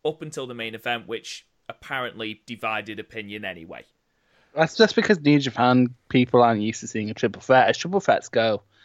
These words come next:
Speaker 2: to be fair, it wasn't even the best one that week 'cause we had that Ricochet, Pete Dunne, Adam Cole match. But
Speaker 1: Oh, Jesus, that was excellent.
Speaker 2: Oh, yeah, N X T's on fucking fire. But, um,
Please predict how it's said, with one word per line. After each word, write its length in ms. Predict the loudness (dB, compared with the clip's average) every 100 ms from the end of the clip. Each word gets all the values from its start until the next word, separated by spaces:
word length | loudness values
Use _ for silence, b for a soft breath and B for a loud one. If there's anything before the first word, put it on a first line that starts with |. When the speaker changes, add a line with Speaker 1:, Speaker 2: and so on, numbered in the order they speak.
| b b b
Speaker 2:
to 80 | 4
be 40 |
fair, 180 | 6 8
it 40 |
wasn't 240 | 8 6 2
even 160 | 0
the 60 | 2
best 280 | 4 2 2
one 140 | 2
that 200 | 2 2
week 200 | 0 -4
'cause 100 | -4
we 80 | -2
had 220 | 0 2
that 240 | 2 0 0
Ricochet, 720 | -6 -4 0 0 2 -2 -4 -2
Pete 180 | -2
Dunne, 460 | 4 4 6 2 2
Adam 220 | 2 2
Cole 240 | 4 6 6
match. 400 | 4 2 -8 -8 2
But 200 | 2 2
Speaker 1:
Oh, 220 | -4 -12
Jesus, 340 | -18 -16 -16 -18
that 120 | -20
was 100 | -20
excellent. 480 | -20 _ -20 -20 _ _ _ _ -2
Speaker 2:
Oh, 180 | -2 -2 _ _
yeah, 220 | 2 2
N 100 | 2
X 140 | 0
T's 140 | -2 -2
on 100 | -2
fucking 340 | -4 -4 -8
fire. 360 | -4 0 0 -2 _
But, 180 | 2 6
um, 520 | 6 8 6 4